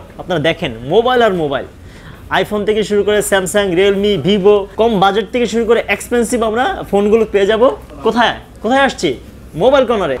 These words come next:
আজকে আমরা কেন আসছি? আমার হাতের মোবাইলটা আপনারা জানেন, অনেক দিন আগে কিনেছিলাম। এটা হচ্ছে Samsung Note twenty Ultra five G। So আজকে আমরা, আহ, এই মোবাইলটি দিয়ে মোবাইল কর্নার থেকে আরেকটি মোবাইল নিব। আহ,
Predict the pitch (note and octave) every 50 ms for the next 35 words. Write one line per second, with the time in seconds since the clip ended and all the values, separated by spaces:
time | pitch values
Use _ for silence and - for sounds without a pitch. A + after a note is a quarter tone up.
0 | - F#3 A3+ A3+ - - D4+ C#4 C#4+ C4+ - B3+ A#3 A3+ G#3 F#3 - - - C3
1 | A2 - - - - - - F3+ G#3 F3+ D#3+ F#3+ G3 F#3+ A#3+ A#3+ A3 G#3 G#3 G#3+
2 | A3 F#3+ A3+ G#3 - - G#3 G3 G3 G3 F#3+ C#3+ D3+ D3+ D#3 F3+ A3 F#4+ - -
3 | - C#3+ D#3+ E3+ F#3 E3+ F3 F#3+ F#3 F3+ F#3+ F3 F3 E3+ D#3+ C#3+ - F3+ G#3+ G#3
4 | F3+ E3+ G3 G3+ G3+ - A#3 A3+ G#3+ - - F#3+ G3+ A3+ G3+ - A#3+ A#3 A3 F3
5 | E3 F#3 A3 A3+ A3+ - A#3 A3 A3 F#3 G#3 G3+ F#3 E3+ G3+ F#3+ E3 - - F3+
6 | E3+ E3 C3+ A2+ B2 C#3 A#2 - - - - - - - - - - C#3+ F#3 G3+
7 | - - - C#4 C4 B3 A#3+ A3 G3+ B3+ G#4 G4+ - - - - - - - -
8 | C#3 D3 C#3+ D#3 G#3+ B3 A3+ A#3 A#3 B3 A#3+ A3 C4 G#3+ G#3+ A#3+ B3 C4 A#3 G#3
9 | G3+ G3 A3 A3 G#3+ A3 A3 G#3+ A3 G#3 - - G3+ - B3 B3 C4 C4 A#3 -
10 | - - - - A3+ C4+ A#3 - - C4+ B3+ A3 G#3+ G#3 G#3 G3 F#3 F3+ F3 C#3
11 | B2 G2 - - - - - - - - - - - C#3 C3+ C3+ C3+ C#3+ C#3+ C#3